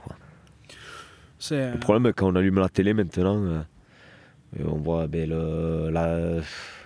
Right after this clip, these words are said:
Speaker 1: niveau climat, il y a des problèmes. Euh,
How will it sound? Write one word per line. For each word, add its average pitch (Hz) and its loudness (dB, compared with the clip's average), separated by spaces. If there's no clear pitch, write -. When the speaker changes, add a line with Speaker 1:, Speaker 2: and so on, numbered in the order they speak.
Speaker 1:
niveau 85 2
climat, 101 2
il - -20
y - -20
a - 0
des 82 0
problèmes. 104 2
Euh, 80 0